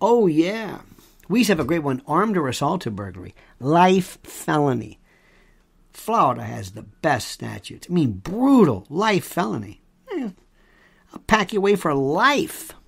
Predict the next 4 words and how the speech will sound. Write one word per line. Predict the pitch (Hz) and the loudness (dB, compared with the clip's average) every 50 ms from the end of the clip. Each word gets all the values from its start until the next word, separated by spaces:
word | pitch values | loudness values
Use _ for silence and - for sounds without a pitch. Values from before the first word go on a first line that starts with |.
| _ _ _ _ _ _ _ _ _ _ _ _ _ _ _ _ _ _ _ _ _ _ _ - | _ _ _ _ _ _ _ _ _ _ _ _ _ _ _ _ _ _ _ _ _ _ _ 2
Now, | 185 226 226 202 143 - - - - _ _ _ _ _ _ _ _ _ _ _ _ _ _ _ _ _ _ _ _ _ _ _ _ _ _ _ _ _ _ _ _ _ _ _ _ _ _ _ _ _ _ _ - | 4 6 6 6 4 2 -2 -10 -18 _ _ _ _ _ _ _ _ _ _ _ _ _ _ _ _ _ _ _ _ _ _ _ _ _ _ _ _ _ _ _ _ _ _ _ _ _ _ _ _ _ _ _ -10
is | - - - | -8 -8 -8
he | - | -8
crazy? | - - - - - - - - - - - - - - _ _ _ | -10 -12 -12 -12 -12 -14 -14 -16 -16 -16 -16 -16 -18 -20 _ _ _